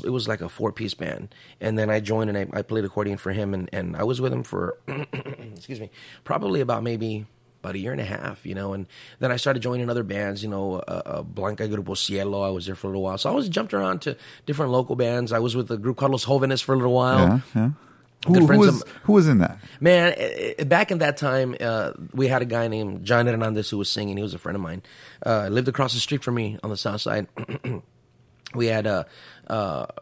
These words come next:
Speaker 1: Robert Salinas was on bass. Uh, his, his brother was on keys and accordion also. Uh, uh,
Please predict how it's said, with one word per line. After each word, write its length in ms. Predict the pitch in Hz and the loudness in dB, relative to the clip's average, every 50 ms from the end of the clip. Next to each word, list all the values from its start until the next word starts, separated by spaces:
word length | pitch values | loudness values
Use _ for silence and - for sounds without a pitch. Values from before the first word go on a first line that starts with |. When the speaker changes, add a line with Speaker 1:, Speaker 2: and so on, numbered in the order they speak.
| - _ _ | -20 _ _
Speaker 1:
Robert 360 | 76 95 110 117 123 127 123 | -6 -2 0 0 0 0 0
Salinas 460 | - - 123 117 113 113 117 110 - | 0 0 0 2 2 0 0 -2 -2
was 80 | - 107 | -2 -2
on 180 | 107 104 101 92 | -2 -2 -2 -2
bass. 480 | 98 101 98 101 104 95 - - - | 0 0 0 0 0 -2 -2 -4 -4
Uh, 120 | - 69 85 | -4 -4 -4
his, 220 | 87 95 107 92 | -4 -4 -6 -6
his 220 | - - 95 98 92 | -6 -8 -8 -8 -4
brother 280 | 90 92 110 107 113 | 0 2 2 4 4
was 160 | 113 110 101 101 | 2 0 -2 -2
on 160 | 104 101 98 | -4 -6 -6
keys 340 | - - 113 107 107 104 101 | -6 -6 -4 -4 -2 -2 -4
and 80 | 107 | -4
accordion 440 | 92 90 - - 98 101 101 98 95 | -6 -6 -4 -4 -4 -2 -2 -4 -4
also. 480 | 92 95 90 - - 90 98 95 92 - - - - - - _ - | -6 -6 -6 -6 -4 -4 -6 -6 -8 -10 -16 -20 -20 -20 -20 _ -8
Uh, 60 | - | -6
uh, 560 | 107 104 95 - - - 87 69 53 53 - | -4 -4 -4 -6 -6 -6 -8 -8 -8 -12 -12